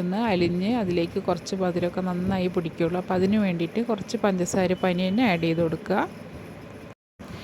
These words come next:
ഏകദേശം ഒരു ഒന്ന് രണ്ട് ടീസ്പൂൺ ഷുഗർ സിറപ്പ് ഒഴിച്ച് കൊടുത്താൽ മതി. നമ്മുടെ ആ ഒരു പാൽപ്പൊടി ഒന്ന് മിക്സാക്കി എടുക്കാൻ വേണ്ടിയിട്ടാണ്. ഇനി നമുക്കിതൊന്ന് നമ്മൾ ആദ്യം ഒന്ന് ബീറ്റ് ചെയ്ത്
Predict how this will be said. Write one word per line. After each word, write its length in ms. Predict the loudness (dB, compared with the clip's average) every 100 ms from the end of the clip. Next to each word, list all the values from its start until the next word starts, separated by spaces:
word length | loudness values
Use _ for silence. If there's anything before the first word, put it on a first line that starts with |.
| -12 -8 4
ഏകദേശം 380 | 6 8 6 6
ഒരു 80 | 4 6
ഒന്ന് 160 | 8 8
രണ്ട് 140 | 8 6
ടീസ്പൂൺ 360 | 4 2 2 2 4
ഷുഗർ 220 | 4 4 4
സിറപ്പ് 260 | 2 4 2
ഒഴിച്ച് 220 | 4 2
കൊടുത്താൽ 280 | 0 0 -2
മതി. 180 | 0 2 4
നമ്മുടെ 240 | 4 4 4
ആ 20 | 4 4
ഒരു 100 | 2 4
പാൽപ്പൊടി 520 | 4 2 0 0 2
ഒന്ന് 160 | 0 0 0
മിക്സാക്കി 480 | -2 -2 -2 0 0
എടുക്കാൻ 260 | 0 0 0
വേണ്ടിയിട്ടാണ്. 440 | 0 0 -2 0 2
ഇനി 140 | 4 4 4
നമുക്കിതൊന്ന് 640 | 2 2 2 2 0 0 -2 -4 -6 -8 0
നമ്മൾ 180 | 4 6 4 2 0 0
ആദ്യം 320 | 2 2 2 0 0
ഒന്ന് 180 | 0 0 -2 -8 -14 -16 -4 0
ബീറ്റ് 240 | 0 2
ചെയ്ത് 180 | 2 2